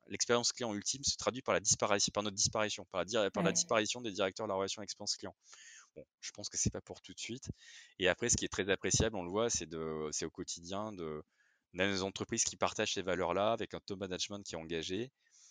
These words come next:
Speaker 1: et qu'à l'intérieur de cette organisation, on puisse avoir de l'impact, quoi. Moi, j'ai pu, heu, j'ai pu connaître des organisations dans mon parcours qui étaient formidables en termes, heu, de métier, qui étaient, heu, où j'ai beaucoup appris, heu,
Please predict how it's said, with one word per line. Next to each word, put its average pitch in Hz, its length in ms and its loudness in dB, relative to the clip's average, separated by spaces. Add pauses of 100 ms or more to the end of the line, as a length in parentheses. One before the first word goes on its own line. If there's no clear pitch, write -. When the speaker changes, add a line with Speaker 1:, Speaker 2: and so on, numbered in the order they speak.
(280)
Speaker 1:
et 101 140 4
qu'à 90 140 4
l'intérieur 98 460 2
de 95 80 -4
cette 92 200 0
organisation, 82 580 -4
on - 40 -12
puisse - 180 -4
avoir 85 180 -4
de 85 80 -4
l'impact, 85 320 -4
quoi. 76 120 -16
Moi, 73 80 -16
j'ai 73 140 -10
pu, - 180 -6
heu, 80 140 2
j'ai 78 140 -2
pu - 120 -16
connaître 90 320 -4
des 87 40 -6
organisations 82 680 -6
dans 82 100 -10
mon 78 120 -12
parcours 110 580 -6
qui - 80 -18
étaient 78 100 -16
formidables 98 560 -4
en 78 60 -12
termes, 85 280 -6
heu, 73 80 -6 (520)
de 78 60 -16
métier, 113 800 -4
qui 82 80 -10
étaient, 90 320 -4
heu, 76 100 -2
où - 480 -18
j'ai - 120 -6
beaucoup 92 280 -10
appris, 101 500 -4
heu, 73 100 -4